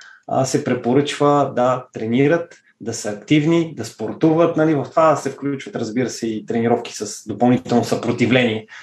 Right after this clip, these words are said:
Тоест, а, било то собствено тегло, било ластици, било тежести, машини и така нататък. Така че, а, само за, а, единствено и само, а, може да донесе ползи това. И защо?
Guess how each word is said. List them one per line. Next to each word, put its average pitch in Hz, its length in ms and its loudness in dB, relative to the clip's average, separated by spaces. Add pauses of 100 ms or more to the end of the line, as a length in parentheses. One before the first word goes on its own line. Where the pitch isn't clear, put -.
(480)
Тоест, 127 420 2
а, 123 160 4
било 135 300 2
то 139 120 0
собствено 147 520 -4
тегло, 135 240 -2
било 131 260 0
ластици, 139 500 -2
било 131 280 -6
тежести, 139 760 2
машини 135 440 0
и 135 80 -2
така 117 260 -6
нататък. - 540 -10 (300)
Така 156 240 0
че, 139 220 2 (220)
а, 127 180 4
само 170 340 2
за, 139 160 4
а, 135 600 4
единствено 147 460 -2
и 143 60 -4
само, 143 540 -4
а, 123 80 -6
може 123 240 -4
да 120 100 -6
донесе 120 400 -4
ползи 117 340 -2
това. 170 320 0 (120)
И 180 200 0
защо? 185 560 2